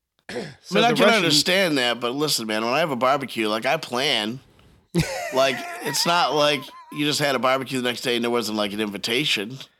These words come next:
Speaker 1: Yeah.
Speaker 2: I'm just saying, like, it might look shitty, but listen, when you're running everything and you're on top and you're running Russia, it's pretty sure every day's a shitty day, right? Like,
Speaker 1: Oh, I'm sure.
Speaker 2: so, you know,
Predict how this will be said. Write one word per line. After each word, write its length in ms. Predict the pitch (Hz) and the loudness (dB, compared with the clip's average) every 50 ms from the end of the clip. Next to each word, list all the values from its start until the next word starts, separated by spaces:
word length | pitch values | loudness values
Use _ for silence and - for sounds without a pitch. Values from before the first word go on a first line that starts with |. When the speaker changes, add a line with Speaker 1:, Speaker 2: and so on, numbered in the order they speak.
| _ _ _ - _ - - - | _ _ _ -20 _ -20 -18 -12
Speaker 1:
Yeah. 460 | 156 147 147 151 135 123 117 110 104 - | -6 -2 0 0 0 0 -2 -6 -4 -2
Speaker 2:
I'm 120 | - 170 175 | 0 0 2
just 180 | 165 139 - - | 2 2 2 2
saying, 220 | 160 147 143 139 | 2 2 2 2
like, 100 | 135 135 | 2 2
it 60 | 135 135 | 2 2
might 260 | 156 170 165 127 123 | 2 2 2 0 0
look 160 | 156 165 143 | -2 -2 0
shitty, 360 | - - - 160 170 165 151 135 | 2 2 2 2 2 2 2 2
but 140 | 135 135 | 2 2
listen, 320 | 147 160 156 - - 127 123 | 2 2 0 0 0 0 0
when 80 | 131 | 0
you're 140 | 147 180 208 | 2 2 2
running 400 | 180 160 160 170 180 185 165 131 | 4 4 2 4 2 2 2 2
everything 520 | 123 135 143 151 165 147 - 170 160 151 143 | 2 2 2 2 0 0 0 0 0 2 2
and 120 | 131 131 | 2 2
you're 160 | 135 147 151 | 2 2 2
on 160 | 151 135 127 | 2 2 0
top 340 | 127 131 123 123 139 139 - | 0 2 2 4 2 2 0
and 240 | 123 123 120 123 127 | -2 -4 -2 -2 0
you're 240 | 135 147 143 127 113 | 0 0 0 -2 -2
running 340 | 117 131 139 143 127 113 110 | -2 -2 0 0 0 0 0
Russia, 440 | 117 131 139 123 - 175 180 - - | 0 2 2 2 2 0 0 -2 -4
it's 180 | 165 151 143 - | -8 -8 -8 -6
pretty 260 | - - 214 208 190 | -2 -2 0 0 2
sure 200 | - - 170 156 | 2 2 2 2
every 260 | 131 135 175 175 214 170 | 2 2 0 0 0 2
day's 240 | 151 131 120 107 | 2 2 2 2
a 20 | 120 | 0
shitty 380 | 110 - 135 123 117 113 107 | 0 0 0 0 0 -2 -2
day, 300 | 104 107 104 92 76 - - | 0 -2 -2 -2 -4 -6 -8
right? 380 | - 117 123 143 175 202 - - | -4 -2 0 2 2 0 -2 0
Like, 140 | 160 160 170 | 0 4 6
Speaker 1:
Oh, 100 | 302 214 | 6 6
I'm 200 | 165 139 135 131 | 6 4 2 -4
sure. 240 | - - - 165 131 | -6 -6 -6 -4 -2
Speaker 2:
so, 420 | - 151 175 180 175 165 165 - - | 0 2 4 4 4 4 4 2 2
you 80 | 196 | 2
know, 220 | 160 131 113 107 | 2 2 2 0